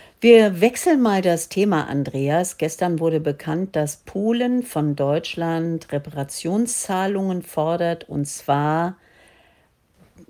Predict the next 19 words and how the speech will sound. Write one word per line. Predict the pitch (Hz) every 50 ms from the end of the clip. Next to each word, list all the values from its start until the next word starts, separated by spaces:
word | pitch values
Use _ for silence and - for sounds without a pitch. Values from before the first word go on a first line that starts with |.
| - - -
für | - - 185
den | 151 185 175 -
Zweiten | - - 131 135 - - 120 123
Weltkrieg, | 143 151 185 202 202 - - 214 208 -
durch, | 151 139 139 - -
äh, | - - 131 123 120 120
für | - - - 131
die | 147 - 127
Schäden | - - - 156 180 202 214 208 202 190
durch | 190 180 170 -
den | - 170 160 151
Zweiten | - - 156 151 151 - - 151 147
Weltkrieg, | 147 143 151 151 - - - 151 151 147 147 - -
wie | - 139
es | 139 135 139 - - -
heißt, | 151 143 143 143 143 - -
auf | - 143 143 - _ _ _ -
eins | 156 151 156 170 196 226 247 247 - - -
Komma | - 220 214 214 214 214